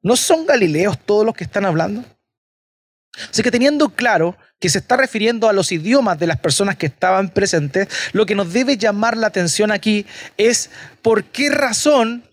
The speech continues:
sucedió eso en ese momento, cuál era el motivo de lo que estaba pasando. Y la razón es sencilla,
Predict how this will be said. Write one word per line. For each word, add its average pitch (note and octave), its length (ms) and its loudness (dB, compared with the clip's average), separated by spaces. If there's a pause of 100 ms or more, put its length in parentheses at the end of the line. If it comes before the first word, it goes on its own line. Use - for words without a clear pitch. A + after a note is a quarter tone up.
sucedió G#3+ 680 0
eso C#4 280 2
en A3 100 2
ese C4+ 220 0
momento, A3 580 0 (480)
cuál C4+ 220 4
era C4+ 120 2
el C#4 120 2
motivo B3 600 2
de G3+ 120 4
lo G3+ 160 2
que G#3+ 260 0
estaba A3 440 2
pasando. F#3+ 580 -2 (460)
Y F3+ 80 0
la F#3+ 100 4
razón F3+ 300 0
es A#3+ 80 2
sencilla, D#3+ 640 -2